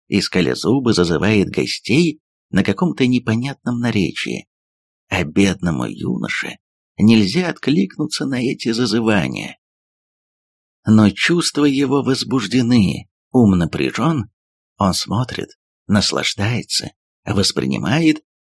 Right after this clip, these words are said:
Если шум и толчья поначалу оглушают, страшат и сбивают с толку уроженца сонного городишка,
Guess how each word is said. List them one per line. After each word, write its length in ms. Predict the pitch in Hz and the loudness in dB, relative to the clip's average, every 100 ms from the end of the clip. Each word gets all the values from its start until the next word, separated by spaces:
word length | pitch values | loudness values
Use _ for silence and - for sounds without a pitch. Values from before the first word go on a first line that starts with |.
| _ _ - | _ _ 0
Если 400 | 98 156 - 143 | 4 4 4 2
шум 360 | - 156 165 | 2 0 0
и 60 | 147 | 0
толчья 480 | 135 127 - 117 151 | 0 -2 -2 -2 -2
поначалу 500 | 123 120 - 139 123 | -2 -4 -2 0 0
оглушают, 840 | 110 110 104 - 160 185 190 - _ _ _ | 2 2 2 2 -2 0 0 -2 _ _ _
страшат 680 | - - 95 90 - 117 98 | -8 -4 -2 0 0 -2 0
и 60 | 92 | -2
сбивают 480 | 80 95 117 98 - | 0 0 2 0 -2
с 100 | - | -4
толку 380 | 165 123 - | -2 0 0
уроженца 500 | 85 95 135 135 107 | 0 0 -2 -2 -2
сонного 540 | 98 - 123 135 110 98 | -2 -2 -2 -2 0 0
городишка, 760 | 85 69 65 165 - - 76 | 0 -4 -2 -4 -4 -8 -10